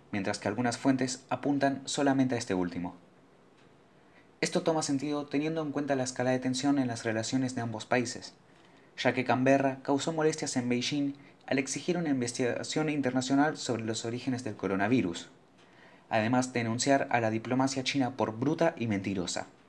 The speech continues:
El gigante asiático ya fue blanco de sospechas por el ciberataque al Parlamento australiano en febrero del año pasado,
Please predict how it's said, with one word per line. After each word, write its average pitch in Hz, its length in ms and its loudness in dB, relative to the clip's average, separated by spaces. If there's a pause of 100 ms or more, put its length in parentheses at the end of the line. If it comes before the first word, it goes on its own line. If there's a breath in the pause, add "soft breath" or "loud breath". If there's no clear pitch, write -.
(1120 soft breath)
El 135 120 0
gigante 170 360 2
asiático 160 580 0
ya 165 160 2
fue 165 160 4
blanco 151 320 -2
de 151 60 -4
sospechas 139 460 -2
por 120 160 -2
el 110 120 0
ciberataque 113 480 -2
al 127 100 0
Parlamento 117 480 0
australiano 127 580 0
en 117 140 -2
febrero 123 320 0
del 123 100 2
año 110 220 2
pasado, 92 480 2